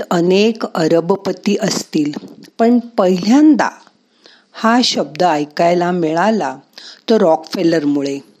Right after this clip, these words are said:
प्रचंड श्रीमंत माणूस, जगातील पहिला अरबपती. रात्रंदिवस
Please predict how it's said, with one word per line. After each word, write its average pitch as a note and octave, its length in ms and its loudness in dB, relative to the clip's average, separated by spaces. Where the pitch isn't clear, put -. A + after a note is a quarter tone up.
प्रचंड C4 760 4
श्रीमंत G3 680 2
माणूस, D3 800 -2
जगातील A#3+ 640 2
पहिला G#3+ 720 2
अरबपती. F#3 880 0
रात्रंदिवस A#3+ 1080 2